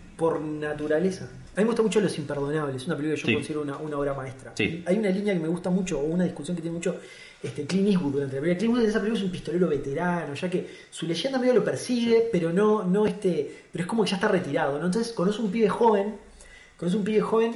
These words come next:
Speaker 1: este, muy joven, que como que lo, lo, lo admira, lo alcahuetea, porque claro, era legendario, el pistolero más famoso del oeste. Entonces le dice, "Pa, contame de, de, de, de cómo mataste a fulano, cómo robaste tal banco, contame."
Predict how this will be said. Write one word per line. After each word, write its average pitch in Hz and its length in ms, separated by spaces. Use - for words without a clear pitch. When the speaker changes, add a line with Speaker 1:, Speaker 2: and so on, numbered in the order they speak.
Speaker 1:
este, 135 260
muy 240 160
joven, 175 380
que 160 100
como 139 180
que 135 80
lo, 147 180
lo, 135 180
lo 139 140
admira, 185 460
lo 139 100
alcahuetea, 147 320
porque 233 160
claro, 214 160
era - 160
legendario, 147 520
el 143 60
pistolero 165 340
más 175 160
famoso 165 300
del 143 80
oeste. 180 240
Entonces 214 180
le 214 60
dice, 180 140
"Pa, - 260
contame 226 400
de, 147 240
de, 131 320
de, 131 160
de 127 120
cómo 214 260
mataste 143 360
a - 40
fulano, 170 500
cómo 202 180
robaste 180 300
tal 143 200
banco, 202 280
contame." 185 300